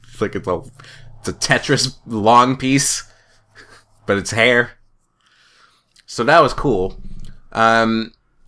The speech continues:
but this movie, like, I've been reading, like, people are like,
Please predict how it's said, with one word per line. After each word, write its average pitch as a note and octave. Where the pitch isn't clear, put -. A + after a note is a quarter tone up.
but D3+
this E3+
movie, D3
like, C3+
I've D3+
been D3
reading, F3
like, B2
people E3
are C#3+
like, A#2+